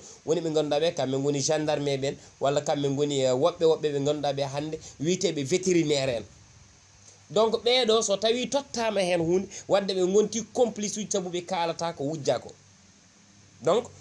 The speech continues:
ƴeewen ha nder ɗum ɗo responsabilité o hoɗo fayi, ko holɓen goni les responsables. Woni les responsables d'abord ko ɓe ɓe ganduɗa ko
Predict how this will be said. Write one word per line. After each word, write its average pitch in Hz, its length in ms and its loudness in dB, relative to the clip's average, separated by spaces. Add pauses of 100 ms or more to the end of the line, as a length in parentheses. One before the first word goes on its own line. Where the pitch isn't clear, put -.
(340)
ƴeewen 233 380 4
ha 190 280 -2
nder 156 180 0
ɗum 185 200 0
ɗo 147 120 4
responsabilité 170 680 0
o 131 160 4
hoɗo 180 280 0
fayi, 135 280 -2 (280)
ko 165 160 2
holɓen 196 440 4
goni 170 220 4
les 147 200 2
responsables. 156 640 -2 (280)
Woni 254 340 4
les 202 180 6
responsables 170 720 0
d'abord 156 460 4 (460)
ko 185 140 0
ɓe 240 280 6
ɓe 202 140 2
ganduɗa 185 480 0
ko 151 140 -6